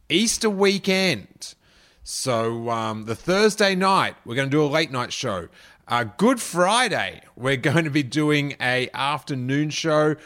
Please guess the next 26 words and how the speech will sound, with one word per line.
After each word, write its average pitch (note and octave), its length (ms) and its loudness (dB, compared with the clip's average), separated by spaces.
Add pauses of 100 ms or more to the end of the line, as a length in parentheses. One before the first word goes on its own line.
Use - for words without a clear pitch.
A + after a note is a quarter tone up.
(140)
Then B2 300 -4
the A2 120 -6
Saturday F3 440 2
afternoon G#2+ 460 -6
show. G#2+ 340 -4 (220)
That A2 200 -8
Sunday, F#3+ 720 0
Easter F#3+ 380 0
Sunday, C#3 460 -2
will B2 260 -6
be B2 260 -6
another A2+ 320 -8
late C3 220 -4
night C#3 180 -6
show. C#3 380 -4
And G#2 240 -6
then A2 80 -8
we'll G#2+ 80 -8
be G2+ 120 -4
doing G2+ 320 -6
another F#2+ 600 -6
afternoon F#2+ 400 -6
show F#2 340 -8
on B2 360 2 (100)
the G#2+ 240 -4
Monday. G#2 920 -4